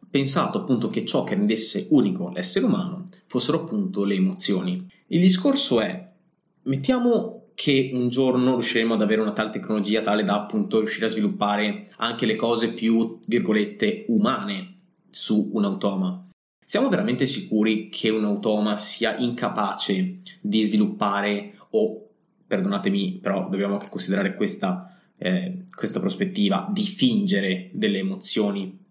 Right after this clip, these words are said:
Ecco, questo secondo me è una cosa che, se appunto utilizziamo un esperimento mentale, potrebbe mettere in, in crisi questo ragionamento. Ma ad ogni modo,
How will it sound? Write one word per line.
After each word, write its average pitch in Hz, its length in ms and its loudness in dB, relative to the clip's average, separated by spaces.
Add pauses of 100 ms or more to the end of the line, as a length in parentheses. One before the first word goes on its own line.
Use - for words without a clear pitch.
(160)
Ecco, 147 320 -4
questo 185 320 0
secondo 139 380 2
me 113 460 0
è 117 60 -2
una 117 160 2
cosa 120 220 -2
che, 110 460 -2
se - 260 0
appunto 104 380 0
utilizziamo 98 380 2
un 101 60 -2
esperimento 104 380 0
mentale, 104 380 2
potrebbe 135 320 -2
mettere 101 280 -2
in, 98 220 -2
in 98 300 -4 (240)
crisi 95 580 0 (320)
questo 104 480 -2
ragionamento. 95 800 0 (580)
Ma 139 240 0
ad 117 160 -4
ogni 123 220 2
modo, 107 560 0